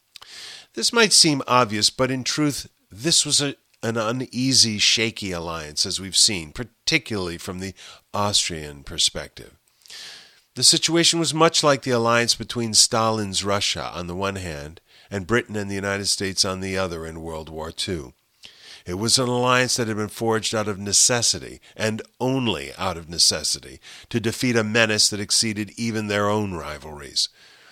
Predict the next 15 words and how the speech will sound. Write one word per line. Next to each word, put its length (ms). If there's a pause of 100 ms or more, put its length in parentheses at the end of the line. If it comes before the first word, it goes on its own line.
(120)
But 160
the 120
alliance 480
held 260
firm, 560
and 240
would 240
hold 340
firm, 460 (160)
for 160
the 100
rest 400
of 180
the 80
war. 440